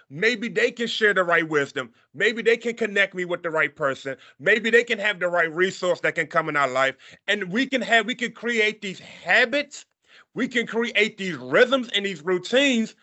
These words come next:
where we run to people first. And hear me when I say this. We are a church. Come on, Celebration.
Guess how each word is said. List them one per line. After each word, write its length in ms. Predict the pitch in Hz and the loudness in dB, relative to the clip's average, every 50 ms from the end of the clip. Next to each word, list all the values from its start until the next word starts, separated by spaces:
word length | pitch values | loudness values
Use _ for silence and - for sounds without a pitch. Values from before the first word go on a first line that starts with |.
| _ - - _ _ | _ -20 -20 _ _
where 240 | 131 151 220 240 233 | 2 8 8 8 8
we 160 | 214 220 208 | 8 4 0
run 320 | 185 165 202 240 247 233 | 0 2 4 4 4 4
to 160 | 233 220 196 | 2 0 -2
people 500 | - - - - 320 320 311 - 247 214 | -2 -4 -6 0 0 0 0 0 -4 -4
first. 440 | - - 170 143 123 104 - - - _ _ _ _ _ _ _ _ _ _ - | -2 2 2 2 2 0 -6 -16 -20 _ _ _ _ _ _ _ _ _ _ 4
And 180 | 226 240 240 | 4 4 4
hear 220 | 202 220 254 262 247 | 2 2 2 2 2
me 140 | 254 262 | 0 -2
when 160 | 247 247 247 240 | -2 0 0 0
I 100 | 233 233 | 0 -2
say 240 | 233 - 254 254 | -2 0 0 2
this. 140 | 254 247 196 | 4 2 0
We 200 | 147 156 240 277 | 0 -2 -4 0
are 200 | 277 233 226 208 | 2 2 2 2
a 60 | 208 | 2
church. 360 | 208 - - 262 247 220 - - | 0 -2 0 0 0 0 0 -4
Come 140 | 240 233 | -6 -2
on, 140 | 240 233 220 | -2 -2 -2
Celebration. 720 | - - 226 220 214 180 190 220 233 233 - 247 233 226 | 0 0 0 0 0 -2 -2 -2 -2 -2 -4 -10 -16 -16